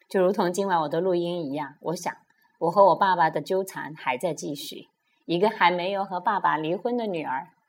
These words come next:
好啦，那么在最后的时候呢，推荐一些心理学的小技巧给你，如何可以用我们自己的方式疗愈和平衡我们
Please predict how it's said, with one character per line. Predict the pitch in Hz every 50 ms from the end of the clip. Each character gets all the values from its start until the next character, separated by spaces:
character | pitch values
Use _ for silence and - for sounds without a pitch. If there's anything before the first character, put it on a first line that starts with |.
| _ _ _ _ _ _
好 | - 233 226
啦， | 240 247 262 269 - - _ _ _ _ _ _ _ _ _ _ _ _ _ -
那 | 226 240
么 | 247 254
在 | 247 277
最 | 262 269 339 330
后 | 320 330 294
的 | 262 240 233
时 | 233 - 185 185
候 | 180 202 180 170
呢， | 160 160 156 165 - _ -
推 | - 240 240
荐 | 254 254 240 214
一 | 196
些 | 202 - 208
心 | 208 208 - 311 370
理 | 349
学 | 277 - 185
的 | 180 180 180
小 | 180 175 175 165
技 | 170 - 185
巧 | 170 180 165 143
给 | 143 - 143 139 143
你， | 156 165 156 143 - _ _ _ _ _ _ _ _ -
如 | 165 165 170 190
何 | - - - 180 160 151 139 160 - _ _ -
可 | - -
以 | 226 233 254 269
用 | 302 311 294 247
我 | 196 160 139
们 | 156 165 208
自 | - - 370
己 | 285 226 156
的 | - - 160
方 | 160 - - 175 185 220 277
式 | 277 - - - - - _ _ _ _ _
疗 | - 170 165 156 151 151 160 180
愈 | 226 277 302 269 - _ _
和 | - -
平 | 156 - - 156 143 156 196
衡 | 214 - - 131 127 - 165 _ _ _ _ -
我 | 180 165 156
们 | 151 156 156 160 170 180 190